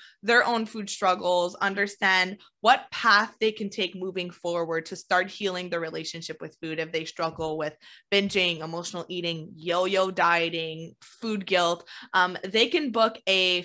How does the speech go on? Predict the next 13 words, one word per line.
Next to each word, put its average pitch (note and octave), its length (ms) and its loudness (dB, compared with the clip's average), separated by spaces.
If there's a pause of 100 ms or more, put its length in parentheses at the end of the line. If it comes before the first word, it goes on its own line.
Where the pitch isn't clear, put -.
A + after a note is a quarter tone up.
free A#3 220 -2
thirty-minute G#3 680 -2
discovery F#3 440 -4
call E3+ 360 -2
with E3+ 220 -6
me E3+ 380 -10
personally. F3 760 -8
At G3 160 4
the A3 80 2
time D#4 300 6
that D4+ 180 2
this C#4 180 -2
is A#3+ 240 0